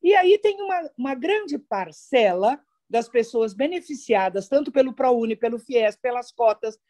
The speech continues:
pelos institutos federais, pelas universidades federais, que entra naquela lógica de, "Mas eu me esforcei,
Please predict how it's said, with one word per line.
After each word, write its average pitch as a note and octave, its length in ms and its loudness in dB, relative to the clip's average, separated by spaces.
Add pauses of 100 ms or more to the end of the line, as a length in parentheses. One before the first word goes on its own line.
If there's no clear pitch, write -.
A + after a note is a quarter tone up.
(220)
pelos D4 340 -2
institutos C#4 560 -8
federais, B3 520 4
pelas D#4 320 -2
universidades A#3 680 -6
federais, B3 480 -2 (560)
que F#4+ 160 4
entra F4 400 -8
naquela D#4 420 -6
lógica C#4+ 580 -6
de, C#4 240 -8
"Mas A#3+ 300 -2
eu C4+ 120 2
me G4 80 -2
esforcei, A#3+ 1120 -2